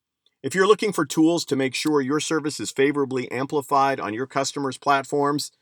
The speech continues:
I would be glad to schedule a fifteen-minute call to discuss it with you.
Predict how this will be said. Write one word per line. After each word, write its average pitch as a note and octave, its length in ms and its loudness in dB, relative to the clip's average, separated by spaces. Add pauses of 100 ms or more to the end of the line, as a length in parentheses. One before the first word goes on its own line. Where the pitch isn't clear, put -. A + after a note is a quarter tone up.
(460)
I A#2+ 100 0
would A#2 120 0
be G2+ 80 -10
glad G#2 340 0
to F#2 80 -12
schedule F#2+ 380 -2
a F2 40 -6
fifteen-minute G#2+ 680 -6
call G2+ 380 -4
to - 160 -12
discuss F2 480 -8
it - 100 -12
with E2+ 200 -12
you. D2 340 -10